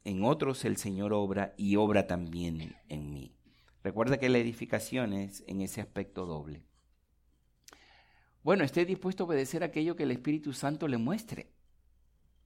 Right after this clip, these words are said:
Porque el pueblo de Dios habla, ¿no? En esto yo estoy, digamos, como pastor más experiencia de decirle a las personas, "Bueno,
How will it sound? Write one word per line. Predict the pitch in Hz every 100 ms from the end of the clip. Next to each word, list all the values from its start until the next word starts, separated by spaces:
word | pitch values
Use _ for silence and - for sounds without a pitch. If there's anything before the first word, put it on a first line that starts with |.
| _ _ _ _ _ _ _ - _ _ _ _ _ _ _ -
Porque | 117 113 120 110 107
el | 104 104
pueblo | 107 175 233 180
de | 120
Dios | 110 104 -
habla, | 123 135 87 80
¿no? | 80 123 - _ _ _ _ _ _ _
En | - 117
esto | 135 185
yo | 160 135
estoy, | 127 - 131 127 127 117 104 98
digamos, | 92 104 117 127
como | 123 110 104
pastor | 107 101 123 120
más | 113 117
experiencia | 117 110 110 117 123 135
de | 107
decirle | 95 92 113 113
a |
las | 104 101
personas, | 98 95 104 113 104
"Bueno, | 98 92 107